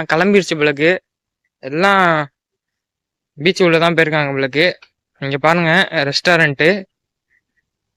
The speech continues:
பாருங்க, கத்தாரோட கம்பெனி பலதனால கூட ரெஸ்டாரண்ட் வச்சிருக்காங்க இங்க ஸ்ட்ரீட் ஃபுட் கடையில. அதிகமா இந்த மாதிரிலாம்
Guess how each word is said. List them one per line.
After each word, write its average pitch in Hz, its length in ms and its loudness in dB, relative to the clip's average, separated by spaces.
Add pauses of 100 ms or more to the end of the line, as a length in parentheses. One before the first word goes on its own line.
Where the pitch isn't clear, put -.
(1500)
பாருங்க, 185 300 2 (300)
கத்தாரோட 208 440 2 (140)
கம்பெனி 202 460 2 (320)
பலதனால 202 640 4
கூட 202 100 4 (480)
ரெஸ்டாரண்ட் 185 540 2
வச்சிருக்காங்க 151 500 -2 (560)
இங்க 151 260 -2 (100)
ஸ்ட்ரீட் 190 280 -2
ஃபுட் 147 240 -4
கடையில. 147 240 2 (300)
அதிகமா 175 300 2 (100)
இந்த 180 160 2
மாதிரிலாம் 196 380 4